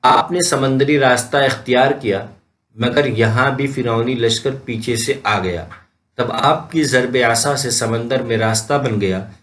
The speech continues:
जिससे बनी इसराइल पार उतर गए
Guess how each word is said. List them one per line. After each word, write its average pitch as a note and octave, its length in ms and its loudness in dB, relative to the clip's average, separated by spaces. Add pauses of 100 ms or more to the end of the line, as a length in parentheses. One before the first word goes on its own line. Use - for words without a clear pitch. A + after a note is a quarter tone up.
(200)
जिससे A#2 300 0
बनी A2 280 0
इसराइल A2+ 680 0
पार C3 220 4
उतर A2+ 240 -4
गए F#2 260 -6